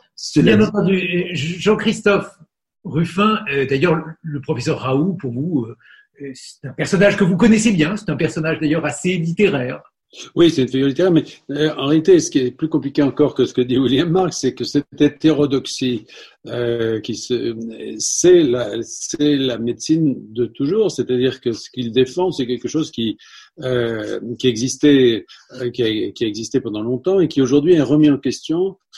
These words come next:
Speaker 3: parce que la médecine est coincée entre, euh, plusieurs contraintes, et notamment, euh,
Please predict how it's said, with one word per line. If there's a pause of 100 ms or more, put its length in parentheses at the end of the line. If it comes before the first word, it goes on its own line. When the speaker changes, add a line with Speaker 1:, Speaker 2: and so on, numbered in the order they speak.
(380)
Speaker 3:
parce (180)
que
la
médecine
est
coincée
entre,
euh, (100)
plusieurs
contraintes,
et
notamment,
euh,